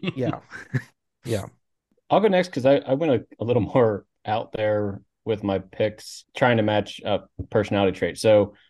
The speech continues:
Speaker 3: Inigo Montoya
Speaker 2: Mm.
Speaker 3: for perseverance, dude never quit. Dobby the elf, very polite, but sometimes has a h-, little bit hit of trickery, you know, up his sleeve.
Speaker 2: Okay, okay.
Speaker 3: Uh, I'm very optimistic. So little engine that could.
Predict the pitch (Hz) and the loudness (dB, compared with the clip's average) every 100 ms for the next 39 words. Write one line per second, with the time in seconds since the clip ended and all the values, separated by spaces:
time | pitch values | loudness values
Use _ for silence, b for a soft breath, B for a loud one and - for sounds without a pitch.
0 | b _ 120 123 135 135 131 127 107 110 | b _ -2 2 2 2 2 0 0 0
1 | 139 _ _ _ _ _ - 117 98 - | -4 _ _ _ _ _ -2 0 0 -4
2 | _ _ - 104 113 107 104 101 104 - | _ _ -8 -4 -2 -2 -2 0 0 -4
3 | - - _ - 202 180 175 - - 107 | -14 -20 _ -6 -2 -2 -4 -6 -2 -2
4 | - _ _ _ - 104 107 107 104 104 | -2 _ _ _ 0 4 4 4 4 4
5 | 117 - - _ _ _ 113 110 104 - | 2 -2 -20 _ _ _ 0 0 0 -2
6 | 107 107 110 - _ - 95 - 107 104 | 0 0 0 -6 _ -8 -8 -6 -6 -2
7 | 101 95 98 95 - 98 98 90 - 101 | -2 0 0 0 -4 -4 -4 -4 -6 -4
8 | 95 - 101 101 104 104 107 - 123 110 | -4 -4 -8 -4 -2 -2 -6 -14 -14 -10
9 | 98 107 98 104 110 101 127 147 - 110 | -8 -8 -8 -10 -4 -4 -4 -8 -4 -2
10 | 151 _ _ 110 104 101 - 107 104 107 | -2 _ _ 0 2 2 0 -2 0 0
11 | 104 101 107 107 113 135 139 - - _ | 0 -4 -4 -4 -4 -4 -6 -6 -20 _
12 | - 104 98 95 90 - 113 110 110 101 | -4 0 2 0 -4 -2 0 2 0 -2
13 | 104 95 - 123 135 | -4 -2 2 2 2